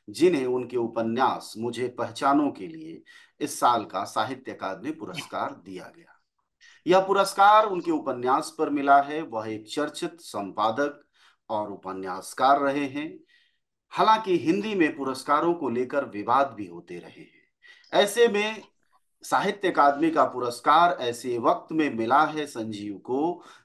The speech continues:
जबकि कहा जा रहा है कि भारत की मौजूदा केंद्र सरकार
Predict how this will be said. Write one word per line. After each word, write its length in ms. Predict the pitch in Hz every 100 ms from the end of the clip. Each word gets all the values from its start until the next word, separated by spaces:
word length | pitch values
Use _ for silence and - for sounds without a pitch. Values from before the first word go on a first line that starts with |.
| 107
जबकि 540 | - 202 202 - 123
कहा 300 | - 151 196
जा 240 | 135 110
रहा 260 | 110 104 117
है 280 | 113 139 165
कि 160 | 165
भारत 460 | 120 120 139 151 -
की 100 | 117 104
मौजूदा 440 | 120 131 156 147
केंद्र 320 | - 107 98
सरकार 680 | 92 107 95 - 139 95 -